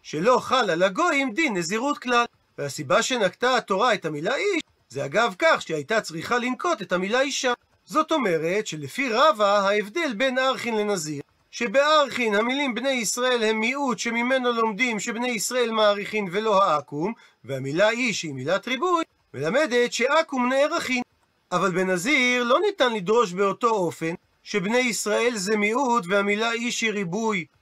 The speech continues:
ולכן יש צד שבו הגויים שייכים בנזירות, מפני שיש פסוק נוסף ממנו למד רבי יוסי הגלילי, שגויים לא יכולים להביא קורבן נזירות. ולכן בהכרח שמהמילים בני ישראל בן נזיר,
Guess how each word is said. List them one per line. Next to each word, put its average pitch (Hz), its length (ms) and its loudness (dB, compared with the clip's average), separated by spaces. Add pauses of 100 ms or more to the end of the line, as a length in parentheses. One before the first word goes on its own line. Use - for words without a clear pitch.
(180)
ולכן 208 460 2
יש 285 400 0
צד 269 280 2
שבו 220 320 2
הגויים 214 360 2
שייכים 214 460 -2
בנזירות, 190 580 -4 (420)
מפני 180 300 -2
שיש 247 340 0
פסוק 220 400 -4
נוסף 226 500 2
ממנו 185 360 -2
למד 208 340 4
רבי 147 200 -8
יוסי 226 300 -2
הגלילי, 294 480 0 (240)
שגויים 208 580 0
לא 247 160 2
יכולים 262 360 -2
להביא 294 340 2
קורבן 190 400 0
נזירות. 254 480 -6 (520)
ולכן 190 440 -2
בהכרח 214 680 2
שמהמילים 165 680 -2
בני 160 140 -2
ישראל 220 560 -2
בן 196 180 -2
נזיר, 294 360 0